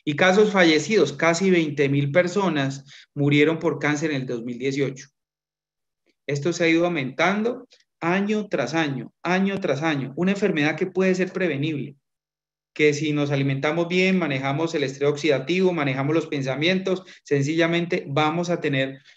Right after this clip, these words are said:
la salud que todos queremos. Tipos de cáncer que más afectan en mujeres, cuello uterino, mama y estómago. En los varones, próstata, estómago, piel y melanoma. Como ven, el estómago ahí está entre el, el tercero en las mujeres y segundo en el hombre.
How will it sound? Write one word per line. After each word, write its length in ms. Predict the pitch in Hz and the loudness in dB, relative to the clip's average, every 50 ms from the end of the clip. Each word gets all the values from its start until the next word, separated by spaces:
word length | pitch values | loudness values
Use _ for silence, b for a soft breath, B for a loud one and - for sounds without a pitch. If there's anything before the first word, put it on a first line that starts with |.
| B _ | B _
la 180 | - 160 156 | 0 0 0
salud 300 | 147 - 139 143 170 196 | 0 0 0 0 0 0
que 140 | 196 160 143 | 0 0 0
todos 320 | 143 139 131 131 131 131 135 | 0 0 0 -2 -2 -4 -4
queremos. 600 | - 123 131 135 135 123 110 - - - - _ _ _ _ _ B B B B B _ | -4 -4 -2 -2 -2 -4 -6 -10 -14 -20 -20 _ _ _ _ _ B B B B B _
Tipos 300 | - 190 190 196 220 208 | 2 2 6 6 6 6
de 160 | 214 180 - - | 6 4 4 4
cáncer 400 | 214 226 233 220 220 226 220 - | 2 4 4 4 4 4 4 4
que 100 | 208 170 | 4 4
más 220 | 165 160 160 156 | 4 4 4 2
afectan 580 | 190 185 196 240 226 226 - 208 190 190 190 190 180 | 2 4 4 4 4 4 2 2 4 4 2 2 0
en 100 | 151 156 | -2 0
mujeres, 400 | 160 165 180 220 226 226 214 220 | 0 2 4 4 6 6 4 4
cuello 240 | - 185 175 175 180 | 4 4 4 4 4
uterino, 480 | 180 185 170 160 180 208 226 220 220 | 4 4 4 4 4 2 2 0 0
mama 320 | 202 185 180 180 185 180 170 | 2 2 2 2 2 2 2
y 40 | |
estómago. 680 | 139 139 - - 220 226 226 220 214 208 214 214 214 B B B B B B B | 0 0 2 2 4 4 4 4 4 4 4 4 2 B B B B B B B
En 180 | - 156 160 160 | 0 2 4 6
los 160 | 160 160 151 | 6 4 4
varones, 460 | 156 156 156 165 185 214 226 214 196 | 4 4 6 6 6 6 4 2 0
próstata, 500 | 202 - 196 196 196 196 208 208 196 208 | 0 2 2 2 4 2 0 0 2 2
estómago, 800 | 240 233 - - 185 180 175 185 196 196 208 233 233 240 - - _ B B B B _ _ | 2 2 2 2 4 4 4 4 4 4 4 4 2 2 -2 -10 _ B B B B _ _
piel 340 | - 165 160 165 175 170 - | 2 4 6 6 4 4 2
y 80 | 185 180 | 0 0
melanoma. 680 | 175 170 156 147 151 180 208 214 214 226 240 240 - - _ _ | 2 2 2 2 2 2 0 0 0 0 -2 -4 -8 -14 _ _
Como 240 | - - 160 147 143 | -8 -4 0 2 2
ven, 180 | 147 151 165 | 4 4 2
el 120 | 185 185 165 | 2 2 2
estómago 560 | 143 143 139 165 165 175 185 185 175 165 147 | 0 0 0 0 0 2 2 2 2 2 2
ahí 160 | 139 139 143 | 2 0 0
está 180 | 147 147 - 175 | -2 -4 -4 -6
entre 460 | 170 170 - 165 180 175 165 - - b b b b _ _ | -6 -6 -4 -4 -4 -4 -4 -6 -12 b b b b _ _
el, 300 | 143 143 147 139 139 - 143 | -4 -4 -4 -4 -6 -8 -8
el 160 | 139 139 139 | -8 -8 -6
tercero 400 | - 139 139 - 165 165 165 185 | -6 -6 -4 0 0 0 0 0
en 80 | 185 180 | 0 -2
las 100 | 180 185 | -2 -2
mujeres 460 | 185 175 185 180 180 180 180 175 - | -4 -4 -4 -4 -2 -2 -2 -4 -6
y 80 | - | -10
segundo 420 | 139 143 143 135 131 139 139 151 170 | -8 -6 -6 -4 -4 -4 -4 -4 -4
en 80 | 156 | -4
el 100 | 135 131 | -4 -4
hombre. 380 | 156 165 151 135 117 113 - - | -4 -4 -4 -6 -8 -10 -12 -14